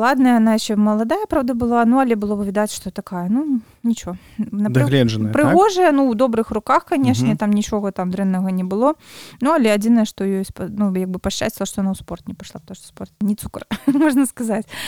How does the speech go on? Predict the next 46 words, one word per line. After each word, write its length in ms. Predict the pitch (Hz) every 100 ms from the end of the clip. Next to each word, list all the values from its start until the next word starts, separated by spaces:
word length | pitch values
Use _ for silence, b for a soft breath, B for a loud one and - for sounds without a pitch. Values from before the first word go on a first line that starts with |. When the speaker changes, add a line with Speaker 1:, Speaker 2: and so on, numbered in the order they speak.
| B B B
Speaker 1:
Вось. 460 | 202 202 196 196
Ну, 160 | 214 285
і 160 | 453 415
ўсё, 240 | - 415 415
мы 80 | 294
дамовіліся, 720 | 254 247 269 254 233 - 233
я 80 | 233
набыла 400 | 226 214 220 214
кабылу. 480 | - 202 196 196 196 _ _ _ -
І 160 | 208 214
так 240 | 226 -
у 20 | 214
мяне 480 | 208 202 196 196 202
атрымалася 640 | 208 - 208 208 208 208
тры 160 | - 202
к-, 320 | _ - 196 151 -
трое 240 | 214 208
коней. 400 | - 196 190 202 - _ -
Speaker 2:
Мгм. 400 | 120 117 120 139 - - _ -
Ну, 80 | 131
Speaker 1:
Вось. 40 | 131
Speaker 2:
давай, 160 | 131
а 160 | - 131
яшчэ 320 | 127 - 135
вось 80 | 123
пра 160 | - 127
коні 240 | 131 123
паразмаўляць, 480 | 120 120 120 127 -
мне 160 | 139
цікава. 400 | - - 127 123 B B B B _ -
А 220 | 117 117
наколькі, 680 | 120 120 151 165 - 135 - _ _
ну, 80 | 127
я 80 | 135
не, 80 | 135
не 220 | 131 143
буду 200 | 175 147 -
пытацца, 320 | - 123 -
колькі 320 | - 123 -
каштуюць 320 | 117 - 123
коні, 300 | - 233 185
думаю, 200 | 131 127 117
што 80 | -
кожны 220 | - 117 117
можа 160 | 113
паглядзець. 540 | 113 117 113 113 113